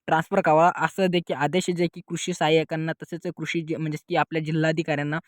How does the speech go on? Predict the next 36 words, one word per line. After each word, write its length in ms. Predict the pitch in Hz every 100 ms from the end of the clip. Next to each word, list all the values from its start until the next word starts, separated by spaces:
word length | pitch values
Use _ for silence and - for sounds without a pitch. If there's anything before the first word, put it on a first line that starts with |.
| _ _ 147
देण्यात 360 | 156 175 165 -
या 180 | 156 160 151
पत्राच्या 340 | 147 147 165
माध्यमातून 400 | 156 143 160 180 156
आलेले 200 | 151 139
आहे. 100 | 165
तर 360 | _ - - 160
शेतकरी 360 | 170 - 196
म्हणून 140 | 202 202
तुम्हाला 240 | 185 180 180
समजलेच 380 | 165 165 175 180
असेल 260 | 175 175 180
की 80 | 180 -
कापूस 340 | 143 175 170
आणि 180 | 151 170
सोयाबीन 360 | - 135 147 160
पिकाचं 300 | 147 156 -
अनुदानाचे 480 | 143 143 147 151 160
जे 100 | 160 -
पैसे 260 | 147 - 160
अडखडलेले 480 | 143 170 165 180 160
होते, 240 | 147 156 - _ _ -
ते 60 |
हेच 240 | 156 175 -
एकमेव 400 | 160 - 185 196
कारण 240 | 170 160 190
होतं 220 | 170 180 175
की 60 |
शेतकरी 340 | 185 156 - 170
म्हणून 360 | 160 156 190 202
शेतकरी 340 | 151 - 165 170
बांधवांचे 400 | 156 156 151 156
जे 100 | 160
की 140 | 175
ना 160 | 165 147
हरकत 200 | -